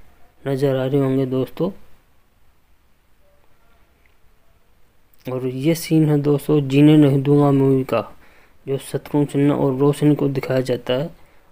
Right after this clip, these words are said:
अब चारों तरफ की डिजाइन और गेट को आप मैच कर सकते हैं दोस्तों। और ये है बंटवारा मूवी का सीन, जब शम्मी कपूर पूनम ढिल्लों को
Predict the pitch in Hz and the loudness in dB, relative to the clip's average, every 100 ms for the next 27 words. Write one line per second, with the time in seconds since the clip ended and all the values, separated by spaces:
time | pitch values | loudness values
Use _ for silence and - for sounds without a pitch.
0 | - 131 - 139 143 139 139 143 139 143 | -20 -20 -10 -6 -6 -6 -6 -6 -6 -8
1 | 135 135 139 143 170 - 139 135 127 135 | -6 -4 -2 -2 -4 -8 -8 -8 -8 -4
2 | 135 127 - 127 120 127 135 135 135 - | -4 -4 -8 -8 -8 -10 -10 -6 -8 -8
3 | - - - 131 127 131 - - - _ | -10 -12 -16 -14 -12 -12 -14 -18 -20 _
4 | _ _ _ _ _ _ _ 127 127 127 | _ _ _ _ _ _ _ -10 -8 -4
5 | 143 - 143 135 131 139 143 143 139 143 | -4 -2 -4 -2 -2 0 0 0 2 2
6 | 143 147 143 - 175 190 - _ - _ | 0 -2 -4 -2 -4 -4 -16 _ -20 _
7 | _ _ _ _ _ _ _ _ _ _ | _ _ _ _ _ _ _ _ _ _
8 | _ _ _ _ _ _ _ _ _ _ | _ _ _ _ _ _ _ _ _ _
9 | _ - 143 143 - - 147 151 151 143 | _ -12 -6 -6 -6 -2 2 2 2 -2
10 | 139 156 190 190 - 147 143 143 143 139 | 0 0 0 -6 -8 -2 0 0 0 0
11 | 135 - 165 | -2 -2 -4